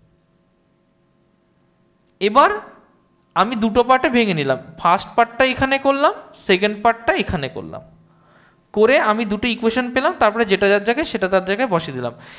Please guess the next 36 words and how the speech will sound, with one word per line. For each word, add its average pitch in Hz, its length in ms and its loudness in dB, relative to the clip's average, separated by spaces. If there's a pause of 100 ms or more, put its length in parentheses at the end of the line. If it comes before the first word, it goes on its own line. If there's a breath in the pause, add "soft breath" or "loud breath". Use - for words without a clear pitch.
(160 loud breath)
এই 269 260 2
কো-, 240 360 0
এই 254 300 2
ফর্মুলাগুলো 269 640 2
যদি 285 140 0
লেখা 254 340 2
হয়ে 262 180 2
থাকে, 269 440 0 (400 loud breath)
তাহলে 226 300 6
আমি 285 400 0 (1000 soft breath)
তোকে 196 240 0
কোশ্চেন 185 440 -4
দিচ্ছি, - 320 -16 (640)
একটা 185 260 -2
কর, 247 340 4 (680 soft breath)
ক্লিয়ার 190 280 2
হয়ে 127 100 -4
যাবে। 113 240 -12 (420 loud breath)
বাঁ 190 240 4
দিকেরগুলো 277 600 2
লিখে 226 280 0
নাও, 120 180 -4 (160)
যদি 175 180 -2
কারো 240 220 2
বাঁ 196 200 2
দিকেরগুলো 226 420 0
এখনো 190 360 2
না 208 180 4
লেখা 214 240 0
থাকে 247 200 0
আমি 247 140 -2
মুছে 208 320 -2
দেব, 233 300 0 (400 soft breath)
আপাতত 214 460 0
লিখে 208 280 -4
নাও। 101 100 -14